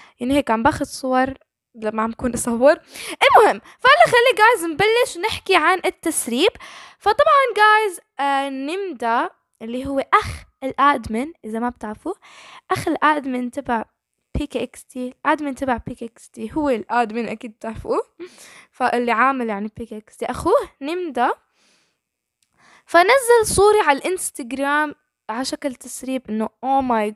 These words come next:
god، تسريب جايز كثير محير. فيه طبعًا صورة تبع ملعب وكاتب إشي، رح فرجيكم جايز هلأ الصورة. فيلا نفوت مع بعض على الإنستغرام ونشوف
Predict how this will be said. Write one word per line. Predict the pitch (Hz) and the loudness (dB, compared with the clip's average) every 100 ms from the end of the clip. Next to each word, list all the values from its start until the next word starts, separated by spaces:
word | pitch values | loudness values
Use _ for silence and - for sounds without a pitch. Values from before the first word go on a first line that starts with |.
| 208 | -2
god، | 196 214 _ - - - - | -2 -6 _ -20 -20 -20 -12
تسريب | 269 - 294 320 330 254 | -8 -6 -2 0 0 0
جايز | 285 294 302 285 240 | 4 4 4 0 -2
كثير | 269 - 320 320 | -4 -8 -4 -2
محير. | 285 302 330 311 240 269 349 415 | -4 -2 0 0 0 0 2 2
فيه | - 359 | 2 0
طبعًا | 359 349 320 330 | 2 -2 -2 -4
صورة | 311 330 330 359 330 | -6 -8 -6 -6 -8
تبع | 320 311 269 | -8 -8 -6
ملعب | 277 311 214 254 - _ - - - _ - | -6 -6 -2 -2 -2 _ -20 -20 -20 _ -12
وكاتب | 277 359 427 - 320 | 0 2 2 0 -4
إشي، | - 330 370 539 | -2 0 2 4
رح | 370 - | 4 4
فرجيكم | 381 427 - 349 | 2 2 2 0
جايز | 339 349 320 | 2 2 0
هلأ | 320 330 | -4 -2
الصورة. | - - 302 302 466 - - - - | -4 -6 -4 0 0 -2 -12 -20 -20
فيلا | - 359 349 392 523 554 | 4 6 8 6 6 2
نفوت | - 392 403 392 320 | 2 4 4 0 -2
مع | 339 339 | -2 0
بعض | 320 320 320 | 0 -2 -2
على | 285 330 339 | -2 0 0
الإنستغرام | 294 294 320 - - 233 254 269 277 269 | -2 -6 -10 -12 -12 -6 -2 0 -2 -6
ونشوف | - 254 - - 269 269 | -8 -10 -4 0 0 0